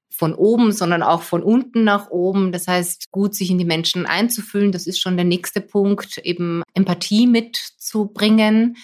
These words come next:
sich nicht nur seine Mitarbeiter einzudenken, weil je weiter man sich entwickelt und auch in unterschiedliche Positionen reingehen, spielt das Schnittstellenmanagement einfach eine sehr große Rolle.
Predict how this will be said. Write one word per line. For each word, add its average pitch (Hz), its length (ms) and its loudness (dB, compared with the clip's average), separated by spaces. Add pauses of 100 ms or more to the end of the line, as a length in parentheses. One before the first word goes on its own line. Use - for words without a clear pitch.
(520)
sich 180 300 -4
nicht 185 160 -2
nur 180 180 2
seine 165 220 0
Mitarbeiter 196 560 0
einzudenken, 190 920 -2
weil 165 480 -4 (200)
je 170 640 -2
weiter 180 380 0
man 185 200 2
sich 175 140 -4
entwickelt 202 800 0 (120)
und 170 300 -6
auch - 180 -4
in 185 100 -4
unterschiedliche 196 680 -4
Positionen 180 800 -2
reingehen, 180 640 0
spielt 175 560 -6
das 160 220 -6
Schnittstellenmanagement 220 1300 0 (360)
einfach 185 300 -2
eine 175 160 -2
sehr 175 260 -2
große 180 420 -4
Rolle. 202 540 2